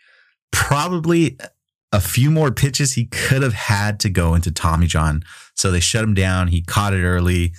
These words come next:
and they just completely shut him down for the rest of the season. And of course, history happened. We didn't have Clev or Dinelson Lamet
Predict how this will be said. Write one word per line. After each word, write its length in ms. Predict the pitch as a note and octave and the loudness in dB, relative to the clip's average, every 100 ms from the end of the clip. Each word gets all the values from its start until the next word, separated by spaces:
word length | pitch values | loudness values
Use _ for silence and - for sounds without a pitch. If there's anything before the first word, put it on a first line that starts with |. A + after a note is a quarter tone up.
| - _ | -16 _
and 100 | F#2 | 0
they 60 | F#2 | 0
just 160 | E2+ | 0
completely 420 | - E2 - A#2+ F#2+ | -4 -2 0 0 0
shut 220 | - F2 | 0 0
him 60 | |
down 240 | E2 D#2 D2+ | 0 0 0
for 80 | D#2+ | -2
the 80 | |
rest 240 | D2+ C#2+ D#2 | 0 -2 -2
of 20 | |
the 60 | D2+ | -2
season. 500 | - E2+ E2 D#2 D#2+ - _ _ - | -2 0 2 0 -2 -10 _ _ -2
And 360 | D#2+ D#2+ D#2 - | 0 2 2 0
of 100 | - | -6
course, 480 | - F#2 E2 E2+ - - _ | -2 0 0 -2 -6 -10 _
history 400 | - F#2 - D2 | -2 -2 0 0
happened. 560 | D2 E2+ E2+ D#2+ D#2 D#2+ _ _ _ _ - | 2 0 0 0 0 -2 _ _ _ _ -4
We 200 | D2+ - _ _ _ _ | -4 -4 _ _ _ _
didn't 300 | F#2 F2 E2+ | 0 0 0
have 440 | - D#2+ D2+ D2+ - _ - | -2 0 0 -4 -10 _ -14
Clev 560 | - - F#2+ F#2+ F2+ - _ G2 | -4 -2 0 -2 -4 -10 _ -2
or 160 | G#2+ | 0
Dinelson 480 | G2+ F2+ F2 E2 - | 0 2 0 0 0
Lamet 380 | E2 D#2+ D#2 | 2 2 0